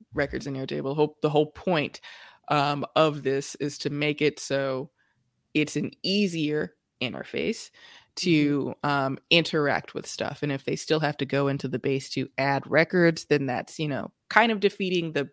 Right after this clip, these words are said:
Speaker 1: the purpose of me building this specifically. So
Speaker 2: Yeah, I totally agree.
Speaker 1: Yeah, when, when adding and, um, editing records from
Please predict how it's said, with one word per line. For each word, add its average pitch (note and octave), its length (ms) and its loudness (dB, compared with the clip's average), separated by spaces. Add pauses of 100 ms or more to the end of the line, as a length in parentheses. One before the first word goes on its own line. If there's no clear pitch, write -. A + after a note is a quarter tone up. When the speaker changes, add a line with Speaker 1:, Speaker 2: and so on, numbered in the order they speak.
Speaker 1:
the C#3+ 100 2
purpose C#3+ 520 -2
of C#3 120 -2
me D3+ 360 -2
building C3 480 -2
this - 380 -4
specifically. - 840 -14 (640)
So D#3 480 0 (1300)
Speaker 2:
Yeah, E3+ 360 0 (320)
I F#3+ 80 2
totally F3+ 440 6
agree. E3+ 520 4 (140)
Speaker 1:
Yeah, - 300 -2
when, E3 280 0 (100)
when E3+ 320 4
adding G3 640 4
and, D#3 220 -2 (100)
um, C#3+ 420 0
editing D#3 380 4
records D3+ 460 0
from C3 600 -4